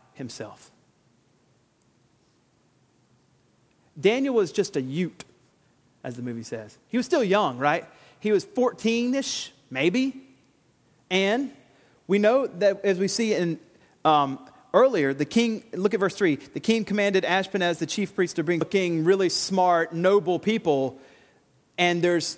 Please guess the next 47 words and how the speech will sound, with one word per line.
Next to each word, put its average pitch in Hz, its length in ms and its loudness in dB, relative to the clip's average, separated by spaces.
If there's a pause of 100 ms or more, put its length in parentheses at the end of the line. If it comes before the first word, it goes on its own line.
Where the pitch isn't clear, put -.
(120)
four 269 540 2
that 175 140 0
are 175 60 2
going 175 200 0
to 160 60 0
stand, 180 380 0 (100)
stand 170 320 -2
strong 170 260 -2
for 143 140 -6
Christ. 160 380 -2 (200)
We 165 140 2
don't 294 120 2
know 311 120 4
what 262 140 -2
the 185 80 2
other 214 140 0
ones 151 120 -4
did. 143 240 0 (180)
Maybe 180 320 0
they 254 140 2
did, 226 360 0 (220)
maybe 233 300 2
they 269 100 0
didn't. 135 380 0 (600)
Who 311 120 6
knows? 170 480 0 (120)
I 190 180 2
pray 233 300 2
the 262 80 0
Lord 262 220 2
they 262 60 0
did, 247 200 2
right? 180 160 2
We 220 80 0
want 233 120 0
everybody 196 320 0
to 147 60 -4
follow 151 240 0
God. 127 280 -4 (300)
But 175 100 2
we 196 100 4
know 220 100 2
these 254 220 0
particular 214 420 -2
four 196 260 0
do, 165 140 0 (160)
do. 147 300 2